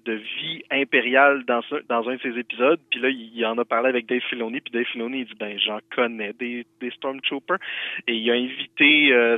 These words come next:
certains membres, là, de la, de la cinq cent unième à, à participer à, à ces tournages-là parce que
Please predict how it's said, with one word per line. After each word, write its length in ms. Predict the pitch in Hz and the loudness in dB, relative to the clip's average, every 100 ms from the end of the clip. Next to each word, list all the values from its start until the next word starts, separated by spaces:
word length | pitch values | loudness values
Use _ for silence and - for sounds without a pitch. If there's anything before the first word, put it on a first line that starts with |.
| - | 0
certains 360 | 127 - 123 | -2 0 0
membres, 320 | 120 127 131 120 | 2 0 0 0
là, 80 | 117 | 0
de 120 | 123 | 2
la, 380 | 110 110 110 104 | 2 2 2 -2
de 80 | 117 | -6
la 80 | |
cinq 200 | 120 127 120 | -6 -8 -4
cent 100 | 123 | -4
unième 420 | 117 113 127 120 | -4 -2 -2 -2
à, 340 | 107 101 101 - - - - - | -4 -6 -10 -14 -16 -14 -10 -4
à 100 | 117 | -2
participer 640 | - - - - 135 131 | -2 -4 -12 -6 -2 0
à, 280 | 117 117 120 | 0 -2 -4
à 40 | 113 | -4
ces 80 | 127 | -4
tournages-là 480 | 123 123 117 113 170 | -4 -2 0 2 0
parce 220 | 151 127 | 0 -2
que 280 | - 156 185 | 2 4 4